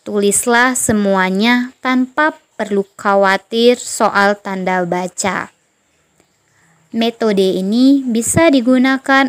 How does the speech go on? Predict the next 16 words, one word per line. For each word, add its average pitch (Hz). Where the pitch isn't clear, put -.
untuk 202
melatih 202
Sobat 190
Metiko 202
agar 277
bisa 277
jujur 247
terhadap 185
diri 185
sendiri. 180
Nah, 196
bagaimana 277
tips -
melakukan 226
penyembuhan 214
mandiri? 202